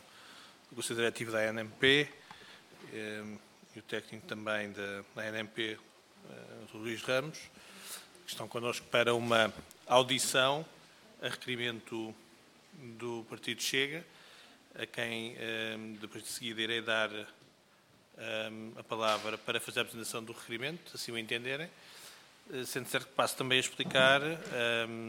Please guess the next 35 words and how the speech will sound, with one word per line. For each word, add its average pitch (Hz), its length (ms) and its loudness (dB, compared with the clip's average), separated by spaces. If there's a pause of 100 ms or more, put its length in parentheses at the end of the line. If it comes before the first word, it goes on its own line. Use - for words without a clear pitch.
(880)
que 120 420 0
depois 123 300 0
dessa 120 520 2 (200)
intervenção, 127 880 0 (640)
eh, 139 260 -4
poderá 120 200 6
haver 117 140 4
uma 120 80 0
intervenção 110 480 -2
inicial 110 460 -2
de, 107 240 -8
dos 104 160 -12
requeridos 113 380 -10 (100)
de, 113 220 -12 (320)
eh, 123 240 -12
até 117 240 2
dez 113 180 4
minutos 113 360 -4
para, 113 440 -4 (220)
eh, 110 320 -12 (800)
poderem, 107 680 -8
eh, 104 440 -14
apresentar 110 600 0
o 104 280 -12
que - 80 -8
entenderem 107 500 -6
que, 107 260 -12 (120)
que 117 100 -10
devem 110 160 -8
fazer. 101 300 -8
E, - 20 -14
portanto, - 400 -4 (380)
passo 127 320 4
a 120 60 -2
palavra 120 580 6